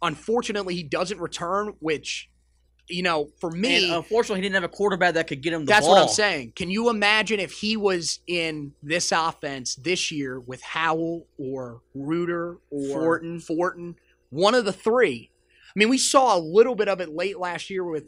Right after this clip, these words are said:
Speaker 1: with Fortin. He had a couple catches in that game where he had to go up and get it.
Speaker 2: Yeah.
Speaker 1: And he was probably thinking in his mind, you know, he probably knew at the time, "I'm leaving.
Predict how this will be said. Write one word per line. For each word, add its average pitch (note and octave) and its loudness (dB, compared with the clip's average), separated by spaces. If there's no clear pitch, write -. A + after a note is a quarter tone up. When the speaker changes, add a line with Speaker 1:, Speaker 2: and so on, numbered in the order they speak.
Speaker 1:
with D3+ -8
Fortin. G3 -2
He G#3+ -2
had D4+ 2
a - -4
couple A3 -2
catches G#3+ -4
in G#3 -2
that F#3 -2
game A3 -2
where C#3+ -4
he E3 -2
had D#3 -4
to D3 -4
go D3+ -2
up C#3+ -8
and C3 -8
get B2+ -10
it. C#3+ 0
Speaker 2:
Yeah. C3+ 4
Speaker 1:
And F3 6
he B3+ 4
was B3+ 4
probably A3 4
thinking A3+ -2
in G#3 -4
his G3+ -4
mind, F#3 0
you G3+ 4
know, F3+ 6
he G3+ 4
probably F#3+ 8
knew G3 0
at F3+ -2
the E3 -6
time, G3 0
"I'm F3+ 0
leaving. D#3+ -6